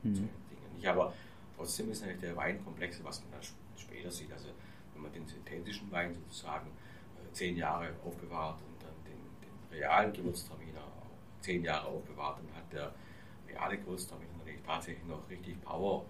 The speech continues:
Speaker 2: hat sich natürlich
Speaker 1: Mhm.
Speaker 2: entsprechend verändert. Ähm, diese ganzen fruchtigen Noten sind alle weg, aber, aber der hat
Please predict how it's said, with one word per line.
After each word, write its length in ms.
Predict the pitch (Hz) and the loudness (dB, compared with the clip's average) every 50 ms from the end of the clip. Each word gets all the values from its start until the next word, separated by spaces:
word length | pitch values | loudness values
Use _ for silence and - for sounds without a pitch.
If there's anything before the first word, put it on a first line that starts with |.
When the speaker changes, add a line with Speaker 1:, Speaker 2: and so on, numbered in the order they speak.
| - - - | -8 -8 -4
Speaker 2:
hat 220 | - - - - | -2 -2 -2 -2
sich 120 | - - - 76 | -4 -10 -10 -8
natürlich 220 | 78 87 87 87 | -6 -4 -4 -4
Speaker 1:
Mhm. 280 | 87 - - - - - | -4 -6 -10 -8 0 4
Speaker 2:
entsprechend 400 | 98 95 95 95 90 92 90 87 | 4 6 6 6 6 4 2 0
verändert. 480 | - - - - 80 95 104 110 104 - | -2 -4 -2 0 2 6 6 6 6 6
Ähm, 800 | - - - - - - - - - - - - - - - - - - - - - - - - | 4 -4 -8 -10 -10 -10 -10 -10 -12 -12 -12 -12 -10 -10 -10 -10 -12 -12 -12 -12 -12 -12 -10 -8
diese 140 | - - - - | -6 -6 -6 -6
ganzen 300 | - - - - - - - - - - - - - - | -6 -8 -6 -6 -6 -6 -8 -8 -8 -8 -10 -8 -8 -8
fruchtigen 540 | - - - - - - - - 87 - 87 | -6 -6 -4 -4 -4 -2 -2 -4 -4 -2 0
Noten 260 | 90 87 87 90 87 | 0 2 2 2 0
sind 140 | - - - | -2 -4 -4
alle 180 | 85 82 78 | -4 -2 0
weg, 220 | - - - - - - | 2 2 2 2 2 -2
aber, 180 | - - - - | -6 -6 -6 -6
aber 240 | - - - - - - | -8 -8 -10 -10 -10 -10
der 80 | - - - | -10 -10 -10
hat 80 | - | -10